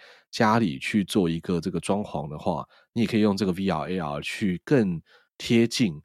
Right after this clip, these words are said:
就是说让你直接戴着这个头盔去看你家的墙之后，那就可以说，“哦，我这边放一个沙发。”然后沙发可能就会直接是一个实际大小在那个地方。那因为你那个V R头盔等于是像相机一样完全直接照出去嘛，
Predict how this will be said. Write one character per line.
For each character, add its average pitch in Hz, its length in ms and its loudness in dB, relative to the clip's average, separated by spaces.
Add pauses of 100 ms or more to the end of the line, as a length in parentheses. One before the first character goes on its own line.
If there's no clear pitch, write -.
(300)
就 131 120 0
是 131 80 4
说 127 200 2
让 135 160 2
你 - 80 -2
直 - 180 -8
接 98 60 0
戴 104 160 0
着 87 60 0
这 98 100 -2
个 98 80 2
头 78 220 -6
盔 82 200 -4
去 - 100 -8
看 135 180 -2
你 85 100 -4
家 87 180 -6
的 85 60 -4
墙 80 300 -6
之 85 100 -8
后， 85 260 -2 (300)
那 90 260 -2
就 113 180 -2
可 104 100 0
以 82 80 0
说 87 200 -4
，“哦， 104 60 4
我 82 120 2
这 107 100 -2
边 107 80 4
放 98 180 0
一 87 60 -4
个 82 80 -6
沙 85 240 0
发。” 80 200 -2 (360)
然 117 100 0
后 - 0 -
沙 135 160 -2
发 135 120 4
可 101 100 -4
能 82 100 -6
就 98 120 -4
会 107 100 0
直 - 180 -10
接 98 140 -2
是 98 160 -4
一 92 60 -2
个 90 80 -4
实 - 180 -8
际 95 160 -6
大 78 180 -8
小 - 160 -10
在 - 80 -12
那 78 80 -14
个 76 80 -14
地 - 160 -20
方。 - 160 -16 (420)
那 117 120 2
因 123 60 4
为 135 120 6
你 80 140 -2
那 92 120 0
个 104 80 2
V 101 140 0
R 87 120 2
头 82 140 -6
盔 90 140 -4
等 64 100 -8
于 - 80 -16
是 - 140 -8
像 92 180 -2
相 90 220 -4
机 87 140 -8
一 85 40 -6
样 85 160 -4
完 80 140 -2
全 82 160 -8
直 82 100 -12
接 82 60 -6
照 82 200 0
出 80 180 -8
去 - 220 -10
嘛， - 120 -12